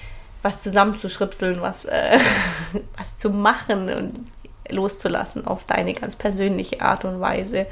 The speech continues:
Und dann aber das als erstes Schrittchen in eine Richtung,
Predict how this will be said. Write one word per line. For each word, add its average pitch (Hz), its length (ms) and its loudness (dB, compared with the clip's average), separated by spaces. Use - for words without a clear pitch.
Und 208 220 0
dann 190 140 4
aber 196 260 4
das 185 180 6
als - 220 0
erstes 185 440 -4
Schrittchen 190 680 -2
in 196 180 -4
eine 185 320 0
Richtung, 196 640 2